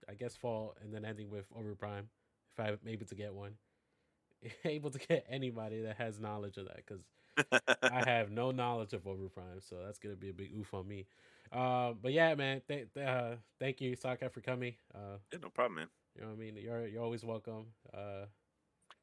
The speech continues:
Speaker 2: Yeah, I enjoy, I enjoy talking about these games 'cause I don't have hobbies, so. <laughs>
Speaker 1: <laughs>
Speaker 2: So I'm always down to talk about these games, for sure. So.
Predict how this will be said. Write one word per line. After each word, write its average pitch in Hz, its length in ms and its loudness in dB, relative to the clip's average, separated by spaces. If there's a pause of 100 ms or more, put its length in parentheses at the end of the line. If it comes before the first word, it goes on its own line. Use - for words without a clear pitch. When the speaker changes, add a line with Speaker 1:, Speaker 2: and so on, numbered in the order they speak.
(180)
Speaker 2:
Yeah, 101 180 12
I 101 140 12
enjoy, 107 360 12
I 104 180 10
enjoy 110 240 6
talking 113 280 8
about 90 160 6
these 87 200 -2
games 87 300 -2
'cause 85 220 -2
I 92 200 8 (1200)
don't 95 200 -2
have 90 180 2
hobbies, 85 580 4 (200)
so. 78 360 -2 (280)
<laughs> - 120 6 (260)
Speaker 1:
<laughs> - 1700 4 (320)
Speaker 2:
So 107 160 12
I'm 135 200 12
always 135 340 12
down 101 220 10
to 87 60 -8
talk 98 220 10
about 87 220 8
these 80 200 -6
games, 76 360 -4
for - 180 -8
sure. 85 360 2 (1080)
So. - 300 -8